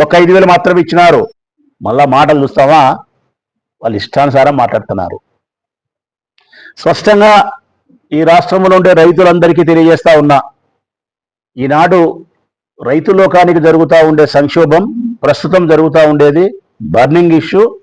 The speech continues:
యూరియా. ఎందుకు యూరియా కొరత ఏర్పడింది? అచ్చెన్నాయుడు గారు మాట్లాడుతున్నారు, ముఖ్యమంత్రి గారు మాట్లాడుతున్నారు, అన్ని అబద్ధాలు చెప్తున్నారు. సత్యమేందో రైతులకు తెలియాల్సిన అవసరం ఉంది. ఈ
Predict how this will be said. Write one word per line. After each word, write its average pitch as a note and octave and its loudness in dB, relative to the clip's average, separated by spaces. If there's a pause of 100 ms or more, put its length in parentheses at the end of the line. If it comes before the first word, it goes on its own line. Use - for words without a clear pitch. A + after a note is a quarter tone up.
(260)
యూరియా. C#3+ 0 (440)
ఎందుకు G#3 -4
యూరియా G3 2
కొరత E3+ 0
ఏర్పడింది? B2 0 (260)
అచ్చెన్నాయుడు F3+ 0
గారు F3+ 2
మాట్లాడుతున్నారు, E3+ 2 (400)
ముఖ్యమంత్రి F3 0
గారు E3+ 4
మాట్లాడుతున్నారు, B2+ 0 (400)
అన్ని E3+ 0
అబద్ధాలు D#3+ 2
చెప్తున్నారు. B2 0 (640)
సత్యమేందో G3 0
రైతులకు F#3 2
తెలియాల్సిన E3 2
అవసరం D#3+ 0
ఉంది. D3 0 (920)
ఈ C#3+ -6